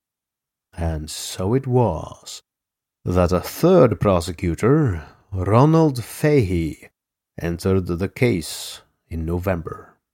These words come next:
He had plenty of trial experience, and he used it to go after Hawke, with both attorneys seeking any excuse to undermine the other.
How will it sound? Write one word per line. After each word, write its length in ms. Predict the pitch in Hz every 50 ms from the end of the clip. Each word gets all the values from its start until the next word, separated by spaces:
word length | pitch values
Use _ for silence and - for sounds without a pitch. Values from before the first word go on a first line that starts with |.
| _ _ _ _ _ _ _ _ _ _ _ _ _
He 100 | - 90
had 200 | 87 90 78 -
plenty 460 | - 104 110 120 120 104 - - 92 90
of 200 | 85 80 - -
trial 540 | - 101 95 92 92 92 95 95 92 92
experience, 920 | 92 - - - - - 95 92 95 101 101 101 107 107 98 - - - - _ _ _ _ _ _ _ _ _ _ -
and 220 | 98 95 90 90
he 180 | 85 80 127 131
used 640 | - 82 110 92 90 90 92 95 92 - - -
it 140 | 110 - -
to 80 | -
go 280 | 104 98 98 95 95 95
after 280 | 92 92 - - - 87
Hawke, 720 | - - - - 110 - - - _ - - - - _ _ _ _ _ _ -
with 360 | 95 87 82 80 - _ _ _ _ -
both 340 | 110 107 104 104 101 - -
attorneys 720 | - 104 - - 110 104 104 101 101 101 101 95 - - - -
seeking 580 | - - - 107 101 92 - - 95 98 98 - -
any 260 | - 131 131 123 104
excuse 760 | 92 87 - - - - - - 120 110 95 85 80 - -
to 140 | - - 87 -
undermine 720 | 95 104 98 87 87 87 87 85 82 80 80 80 78 78
the 140 | 76 85 85
other. 240 | 85 85 - 90 -